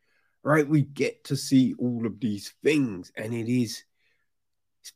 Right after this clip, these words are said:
very intriguing. I, I enjoyed it. I really did, you know, because it's like,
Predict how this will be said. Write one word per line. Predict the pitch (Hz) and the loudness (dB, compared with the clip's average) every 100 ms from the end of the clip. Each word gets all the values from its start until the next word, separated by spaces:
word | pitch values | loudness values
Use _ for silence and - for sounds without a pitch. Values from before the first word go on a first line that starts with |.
| - | -4
very | 156 156 98 | 4 6 6
intriguing. | 78 - 104 95 - | 2 -6 -4 -4 -4
I, | 131 185 - | -2 -2 -2
I | 117 180 180 143 - | -4 -2 2 2 0
enjoyed | 123 113 95 - - 98 131 101 78 | -2 -2 -4 -6 -4 2 4 4 0
it. | - - - _ _ - | -10 -12 -14 _ _ 0
I | 147 | 2
really | 113 127 220 110 87 | 2 0 0 0 2
did, | 139 127 104 - - _ _ _ _ _ _ _ _ _ _ | 4 4 2 -14 -20 _ _ _ _ _ _ _ _ _ _
you | 95 | -2
know, | 104 | 0
because | 107 135 - 143 139 | 0 -2 2 4 6
it's | 147 - - | 4 2 -4
like, | 139 135 - | -2 -2 -6